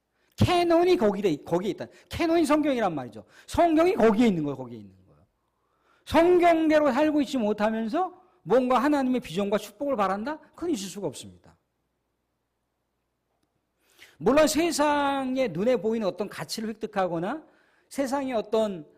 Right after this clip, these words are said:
뭔가를 드러내기 위한 그런, 그것은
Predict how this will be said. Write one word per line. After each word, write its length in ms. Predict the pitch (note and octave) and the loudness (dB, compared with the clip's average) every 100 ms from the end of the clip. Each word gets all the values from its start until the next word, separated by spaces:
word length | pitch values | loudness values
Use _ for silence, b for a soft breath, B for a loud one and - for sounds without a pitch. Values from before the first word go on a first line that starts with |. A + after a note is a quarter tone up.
| b b b | b b b
뭔가를 580 | C#3+ G#3+ B3 A#3+ A3 A3 | -4 -2 0 0 0 -2
드러내기 580 | E3 A#3 B3 A#3 G#3 F#3+ | -2 -2 0 -4 -4 -4
위한 440 | F#3+ C4 F4 D4+ _ _ _ _ _ _ _ _ _ - | -2 -2 -2 -12 _ _ _ _ _ _ _ _ _ -2
그런, 260 | A#3+ C#4+ | 0 0
그것은 800 | C#4+ A#3 G#3 G#3 A3 C#4+ D3+ | -2 2 2 2 -2 -2 -4